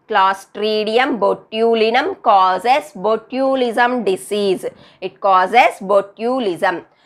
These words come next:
The disease name is botulism and the causative agent is Clostridium botulinum. And Clostridium tetani causes tetanus. Clostridium tetani causes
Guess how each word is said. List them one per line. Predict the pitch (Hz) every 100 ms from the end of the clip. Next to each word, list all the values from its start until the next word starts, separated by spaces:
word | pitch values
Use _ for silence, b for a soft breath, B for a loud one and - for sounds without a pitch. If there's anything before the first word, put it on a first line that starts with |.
| b
The | 180 202
disease | 190 202 220 233 226
name | 220 226 226
is | 240 294 330
botulism | 415 269 214 208 226 220 196 180 165 -
and | 196 202 202
the | 208 208
causative | 202 196 202 214 214 247 254 -
agent | 233 220 208 233 233
is | 262 294 381
Clostridium | 302 269 208 185 - - 214 220 220 269 359
botulinum. | 220 202 - 208 254 254 185 180 190 160 - b b b
And | 214 214 220
Clostridium | 226 208 214 - 233 247 240 240 247 240
tetani | - 185 180 202 214 233 233
causes | 233 214 214 233 285 - _
tetanus. | 208 185 196 196 196 208 208 196 - 165 - b b _
Clostridium | 190 185 - 202 202 202 202
tetani | 202 196 196 196 185
causes | 202 196 247 285 453 -